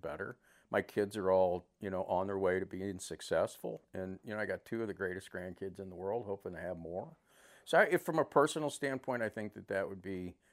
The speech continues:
that. I think from a professional standpoint, there's a couple of major accomplishments that I'm really proud of. Number one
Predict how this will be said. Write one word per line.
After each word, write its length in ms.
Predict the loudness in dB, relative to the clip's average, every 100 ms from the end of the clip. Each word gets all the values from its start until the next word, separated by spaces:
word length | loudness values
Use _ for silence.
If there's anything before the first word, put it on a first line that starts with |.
| _
that. 300 | 2 4 4
I 100 | 4
think 240 | 4 2 0
from 160 | -2
a 60 | -2
professional 680 | -2 -4 2 2 4 -2 -6
standpoint, 600 | -4 -2 -2 -2 -4 -2
there's 180 | -2 -2
a 40 |
couple 440 | 0 0 2 0 0
of 80 | -4 _ _ -20 _ -2
major 380 | 4 4 2 -2
accomplishments 720 | 0 -2 -2 -4 -8 -10 -6
that 100 | -4
I'm 180 | -4
really 180 | -4 -6
proud 300 | -2 0 0
of. 100 | 0
Number 220 | -4 -2 2
one 340 | 4 4 0